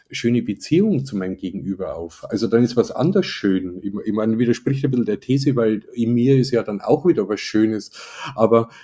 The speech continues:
es ist auf jeden Fall nicht das erwartete Schöne.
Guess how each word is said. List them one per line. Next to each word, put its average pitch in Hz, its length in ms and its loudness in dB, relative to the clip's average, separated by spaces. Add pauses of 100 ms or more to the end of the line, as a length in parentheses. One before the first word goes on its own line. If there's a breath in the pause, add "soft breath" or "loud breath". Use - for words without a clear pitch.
es - 180 -4
ist 131 140 2
auf 135 140 2
jeden 123 140 2
Fall 123 160 2
nicht 139 280 0
das 139 140 -2
erwartete 107 840 -4
Schöne. 90 580 -6